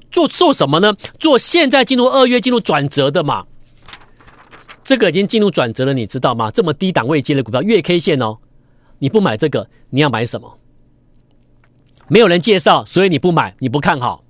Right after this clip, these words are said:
那我就没办法。这个二月月转折股，在这种位阶啊，没有人介绍，所以我们不要买它，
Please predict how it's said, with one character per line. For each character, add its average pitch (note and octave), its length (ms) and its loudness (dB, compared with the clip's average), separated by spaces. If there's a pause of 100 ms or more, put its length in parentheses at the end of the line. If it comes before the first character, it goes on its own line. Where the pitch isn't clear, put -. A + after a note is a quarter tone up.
(260)
那 D#3+ 120 2
我 B2 100 -2
就 C#3 80 -2
没 A2 140 -4
办 A2+ 160 -4
法。 E2 220 -20 (1080)
这 B3 140 2
个 F3+ 220 0 (1120)
二 G#3+ 140 2
月 G#3+ 120 4
月 G#3 140 2
转 C3+ 180 -2
折 B2+ 200 -2
股， A#2 180 -10 (800)
在 G3+ 120 2
这 F#3+ 100 0
种 D3+ 100 0
位 E3 160 0
阶 D3 300 -2 (300)
啊， D#4 220 2
没 D4+ 120 4
有 D#4 80 4
人 A#3 120 2
介 B3 200 0
绍， A3 240 0
所 A#3 160 2
以 - 20 0
我 G3+ 100 0
们 F3+ 80 -2
不 G3+ 120 0
要 B3 120 6
买 C3 180 -2
它， D#3+ 280 0